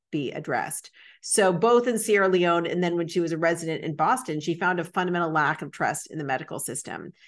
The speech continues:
In Sierra Leone, pa-, parents weren't bringing in their children until they were far too sick. In Boston, patients weren't following doctors' orders.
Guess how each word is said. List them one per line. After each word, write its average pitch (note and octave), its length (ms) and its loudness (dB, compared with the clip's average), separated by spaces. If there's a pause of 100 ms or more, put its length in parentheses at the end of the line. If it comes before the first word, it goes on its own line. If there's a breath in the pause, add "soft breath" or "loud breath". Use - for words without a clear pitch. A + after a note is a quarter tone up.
(180 soft breath)
In D#3+ 100 -6
Sierra F3 380 4
Leone, A#3 400 4
pa-, A3+ 280 -4
parents A3 440 0
weren't F3 160 -2
bringing F3 260 0
in E3 220 -2
their D#3 160 0
children F#3+ 400 -2
until D#3 180 -6
they D3 80 -2
were C3+ 120 -2
far F3 280 0
too E3 160 -4
sick. F3 400 -2 (320 loud breath)
In F3+ 160 0
Boston, F#3+ 560 2
patients F#3+ 480 -2
weren't E3+ 320 -4
following E3+ 380 0
doctors' D3 440 0
orders. F#3 600 0